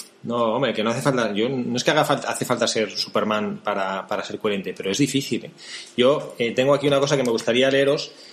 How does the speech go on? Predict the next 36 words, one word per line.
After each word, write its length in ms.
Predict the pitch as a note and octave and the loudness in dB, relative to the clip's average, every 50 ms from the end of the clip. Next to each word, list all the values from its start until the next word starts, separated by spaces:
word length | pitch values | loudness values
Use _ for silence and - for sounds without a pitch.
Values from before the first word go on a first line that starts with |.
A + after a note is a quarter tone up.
| - - - | -20 -18 -4
que 400 | - A2+ G#2+ G#2 G#2 G#2+ A2 A2+ | 0 2 4 4 4 4 4 2
es 80 | A#2 A#2 | 2 2
de 60 | C3 | 2
este 180 | B2 - - C3 | 2 2 2 2
libro 300 | B2+ C3 C3+ C3+ C3 B2+ | 4 4 4 4 4 2
que 180 | - C3 A#2 A2+ | 2 2 2 2
os 120 | A2 G#2+ | 2 0
he 20 | - | 0
comentado 320 | C3 B2 B2 A#2 A2+ B2 | 0 0 2 2 2 2
alguna 180 | A#2+ A#2+ A#2+ B2 | 2 2 2 2
vez 120 | B2 A2+ | 0 0
en 60 | A#2+ A2+ | 0 -2
los 100 | A2+ A#2 | -2 0
últimos 300 | A#2+ A#2 A#2 A#2 A2 - | 0 0 2 0 0 0
programas, 420 | - A2+ B2 C3 C3+ C3 A#2+ G#2+ | 2 2 4 4 4 2 2 2
de 140 | A2+ G#2+ G2+ | 0 0 2
Quiero 180 | - B2 A#2+ | 2 2 4
ver 140 | A#2 A#2+ A#2+ | 4 4 4
a 60 | A#2 | 4
Dios, 340 | A2+ B2+ C#3+ D#3+ D#3 - - | 4 4 4 2 2 -2 -4
de 60 | A#2 A#2 | -4 -2
este 140 | - - A#2+ | 0 2 2
carmelita, 420 | A#2+ A2+ A2+ A#2 B2 C#3+ C#3 C#3 | 2 2 2 2 2 2 2 2
que 100 | A2 A#2 | 2 0
es 80 | G#2+ - | -2 -2
un 120 | A#2 A#2 | -2 -2
compendio 380 | G#2 A2+ A2+ G#2+ A#2 A#2 A#2 A#2 | 0 0 0 2 0 0 0 0
de 40 | A2 | 0
la 60 | A2+ | 0
espiritualidad 580 | G#2+ - - A2+ A2 A2 A2+ A2 A2 A2+ A2+ A2+ | 0 0 0 -2 0 0 0 0 2 0 0 0
teresiana 400 | A#2 A2 A2+ A2 - A2+ A2 A2 | 0 0 0 0 0 0 0 2
maravilloso, 560 | A2+ A2 A2 G#2 A2 A#2+ B2 - - C#3+ E3 - - - - - - - - - | 2 2 2 2 2 2 2 0 -2 -4 -6 -8 -14 -16 -16 -16 -16 -16 -6 0
y 160 | A#2+ A#2 A#2+ | 0 2 4
dice 220 | A#2+ C#3+ C#3+ D3+ E3 | 4 4 4 4 4
una 160 | D#3 D#3 D3+ | 4 4 4
cosa, 420 | E3 E3 D3+ D#3+ D#3+ F#3+ F#3+ - | 4 2 2 2 0 0 -4 -8